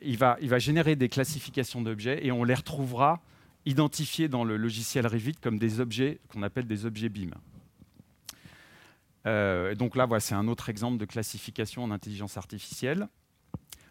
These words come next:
Ensuite, évidemment, sur S trois D Cloud, je vais pas vous faire toute la démo parce que y a, vous, vous la trouverez sur le net et il y a une période d'essai si vous voulez essayer. Mais on peut prendre, on peut faire des plans de coupe, on peut prendre des mesures sur, euh, sur l'espace. Donc ça, c'est plutôt agréable, sans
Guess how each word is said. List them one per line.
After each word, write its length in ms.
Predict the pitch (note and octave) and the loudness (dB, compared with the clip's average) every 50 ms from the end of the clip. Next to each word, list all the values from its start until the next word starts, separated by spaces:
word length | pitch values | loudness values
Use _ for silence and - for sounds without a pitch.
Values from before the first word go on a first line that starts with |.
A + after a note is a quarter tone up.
| _ - | _ -2
Ensuite, 320 | C#3 C3 - - A3+ G3 F#3 | -2 0 2 2 0 4 4
évidemment, 340 | F3 D3+ D#3+ E3+ E3+ F#3+ G3+ | 4 4 8 6 6 6 6
sur 220 | - - E3+ D#3 | 0 0 0 2
S 100 | D#3 - | 0 0
trois 140 | - - D#3+ | 0 0 0
D 120 | D3 D3+ | 2 0
Cloud, 200 | C3+ - F3+ F3 | 0 0 0 0
je 60 | B2 | 0
vais 80 | B2 A#2+ | -2 0
pas 100 | - C3 | 2 0
vous 60 | B2+ | 0
faire 200 | A2+ - C#3+ - | 0 -2 -6 -6
toute 220 | - - D3+ - - | -6 -10 -8 -4 -2
la 80 | C3 | -2
démo 320 | A#2+ A#2 B2+ B2+ C#3 E3+ D#3 | 2 2 2 4 2 0 0
parce 180 | C3 B2 - | 0 -2 -4
que 140 | - - B2+ A#2+ A2+ | -4 -4 -4 -2 0
y 100 | G#2+ G#2+ | 2 2
a, 140 | G2 G2 | 2 0
vous, 180 | F#2+ F#2+ G2 F#2 F#2 G2 G#2 G#2+ | -2 -4 -8 -12 -12 -12 -14 -12
vous 120 | F#2+ G#2 | -6 -2
la 120 | G#2+ G#2+ - | 0 0 0
trouverez 320 | - - B2+ A2 B2+ C3 | -2 -4 -4 -2 -2 -2
sur 160 | - - A#2+ | -2 -2 -4
le 100 | A#2 A#2 | -2 0
net 240 | A2 B2 C3+ - - | 0 0 0 -2 -2
et 60 | A#2 | -6
il 80 | G#2+ G#2+ | -4 -2
y 80 | G#2+ G#2 | 0 0
a 40 | |
une 200 | G2+ G2+ G2+ F#2+ | 0 0 -2 -2
période 280 | - C3 A#2 A#2 A#2 A2+ | -2 -2 -2 -2 -2 -2
d'essai 240 | A2 A2 - - C3+ | -2 -4 -2 -2 -4
si 140 | - - A#2+ | -6 -6 -6
vous 80 | A2 | -4
voulez 160 | A2 A2 A2 | -2 -2 -2
essayer. 380 | A2 - - A#2 A2+ B2 D#3 - - - - - - - - - - - | -2 -2 -4 -4 -4 -4 -4 -6 -10 -20 -20 -20 -20 -20 -20 -16 -6 0
Mais 200 | B2 C#3+ F3 F3+ | 2 2 2 2
on 100 | F3 D3 | 2 -2
peut 160 | A#2+ - D3+ C3+ | 0 0 0 0
prendre, 380 | - - - D#3+ D#3+ D#3 C#3+ | -2 -2 0 2 2 2 2
on 80 | C3 A#2 | 0 -2
peut 100 | - C#3 | -2 -4
faire 220 | - D3+ C#3+ C#3 | 0 2 2 4
des 100 | C3+ C3+ | 4 2
plans 200 | - - C#3+ C#3+ | 2 2 0 0
de 60 | C3+ | 0
coupe, 300 | A#2 - D#3 F3 F3+ - | -2 -2 -4 -4 -4 -4
on 140 | D3 B2+ A2 | -4 -6 -4
peut 100 | G#2+ A#2+ | -4 -6
prendre 260 | - - - C3+ B2+ | -6 -4 -4 -2 0
des 120 | A#2 A#2 A2+ | 0 0 0
mesures 560 | A2 A2+ G#2+ G#2 A#2+ C#3 D#3+ F3+ D#3+ G#2+ F#2 - - _ _ _ _ _ _ _ - _ - - - - - - - - - _ - | 0 0 -2 -2 -2 -2 -2 -2 -2 -4 -8 -12 -18 _ _ _ _ _ _ _ -20 _ -20 -20 -18 -12 -12 -12 -12 -12 -20 _ -16
sur, 340 | - - - - B2 A#2 A2+ | -14 -10 -6 -2 -2 0 0
euh, 100 | G#2+ G2 | 0 0
sur 240 | - - - A2+ A2+ | -2 -4 -4 -2 0
l'espace. 400 | A2+ A2 - - D3 E3 E3 B2+ | 0 0 2 2 4 4 4 2
Donc 160 | B2 A2+ - | -2 -4 -4
ça, 140 | - C#3 B2+ | -4 -4 -4
c'est 140 | - B2+ | -4 -4
plutôt 260 | G2 - A2 - A#2+ A2 | -6 -6 -4 0 0 0
agréable, 340 | G#2 G2 A2+ A2 C#3 C#3 | 0 2 2 2 2 0
sans 220 | - - - C3 | 0 -4 -4 -4